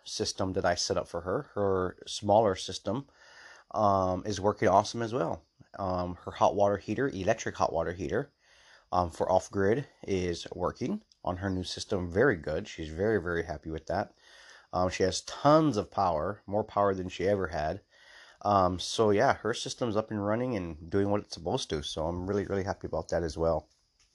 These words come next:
And she's really happy, let me tell you. Um, so my system's just doing what it's supposed to do. Her system's doing what it's supposed to do. And that's what, that's what we want.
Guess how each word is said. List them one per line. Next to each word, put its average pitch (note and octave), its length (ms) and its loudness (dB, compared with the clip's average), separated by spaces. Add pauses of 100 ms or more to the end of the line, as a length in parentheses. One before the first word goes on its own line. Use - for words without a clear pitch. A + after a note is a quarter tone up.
(360)
And F#2 100 -2
she's A2 240 2
really F2 220 0
happy, D2+ 260 -4
let F2 80 -2
me F2 100 -4
tell F2 220 0
you. D#2+ 140 -4 (1040)
Um, G2 360 6
so B2 380 8 (1000)
my B2 140 6
system's A#2 420 -4
just A#2 180 -6
doing A#2+ 220 0
what A#2+ 140 2
it's A2+ 80 -12
supposed - 240 -4
to A2+ 60 -12
do. D#3+ 360 4 (220)
Her A2+ 120 -2
system's A2+ 460 -8
doing A#2 240 0
what A#2 80 0
it's A#2 100 -6
supposed - 320 -4
to A2+ 60 -14
do. C#3+ 340 2 (320)
And G#2+ 80 -2
that's G#2 200 2
what, B2+ 200 2 (280)
that's A2+ 160 -4
what C3+ 80 4
we B2+ 100 2
want. D#3 340 -2